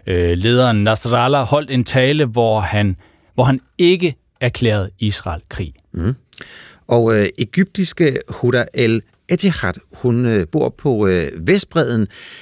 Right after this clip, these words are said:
Speaker 2: sammen med sin, øh, palæstinensiske mand og to børn, og den tale, som mange jo havde ventet på med stor spænding, ja, den oplevede hun sådan her.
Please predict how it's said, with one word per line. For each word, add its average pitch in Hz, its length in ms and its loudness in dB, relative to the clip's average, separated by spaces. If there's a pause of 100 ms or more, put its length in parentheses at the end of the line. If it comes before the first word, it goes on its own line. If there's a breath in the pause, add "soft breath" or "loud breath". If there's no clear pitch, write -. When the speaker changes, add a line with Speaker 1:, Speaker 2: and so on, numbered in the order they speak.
(140 loud breath)
Speaker 2:
sammen - 360 -4
med 120 180 0
sin, 104 380 0
øh, 92 180 2
palæstinensiske 104 640 -4
mand 123 280 -2
og - 140 -10
to - 300 -4
børn, 107 360 -2
og 107 320 -6
den - 160 0
tale, 82 500 -4 (180)
som - 200 -8
mange 208 360 -2
jo 120 120 2
havde 80 240 -10
ventet 165 260 0
på 107 180 0
med 85 240 -4
stor - 260 0
spænding, 113 380 -2
ja, - 60 -2
den 147 160 0
oplevede 143 340 -2
hun 175 220 0
sådan 170 260 -6
her. 95 220 -6